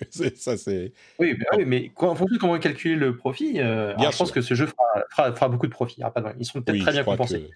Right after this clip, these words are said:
Speaker 1: que
Speaker 2: Mais, euh, je pense qu'il faut, euh, faut faire attention à, à vouloir valoriser, euh, le, le, le, le, la co-, cette compensation par rapport, euh,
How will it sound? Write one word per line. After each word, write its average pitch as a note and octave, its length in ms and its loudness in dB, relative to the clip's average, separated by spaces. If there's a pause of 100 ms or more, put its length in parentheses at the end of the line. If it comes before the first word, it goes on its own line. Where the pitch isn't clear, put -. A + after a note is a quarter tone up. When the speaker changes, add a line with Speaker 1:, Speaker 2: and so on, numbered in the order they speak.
(300)
Speaker 1:
que F2 60 -14 (120)
Speaker 2:
Mais, A3 120 0 (120)
euh, A#2+ 400 2 (560)
je - 40 -14
pense E3+ 160 -6
qu'il D3+ 140 -10
faut, C#3+ 240 0
euh, C3 140 2
faut C3 100 -8
faire D3 120 2
attention D3+ 440 0
à, A#2+ 340 2
à - 40 0
vouloir B2+ 360 0
valoriser, C#3 580 0
euh, A2+ 580 2
le, A#2 160 -2 (240)
le, C3+ 260 -8
le, A#2 220 -4
le, A2+ 120 -14 (680)
la A#2+ 60 -4
co-, - 140 -12
cette - 200 -10
compensation D3 680 0
par C#3+ 140 2
rapport, C3 440 2
euh, G#2+ 340 2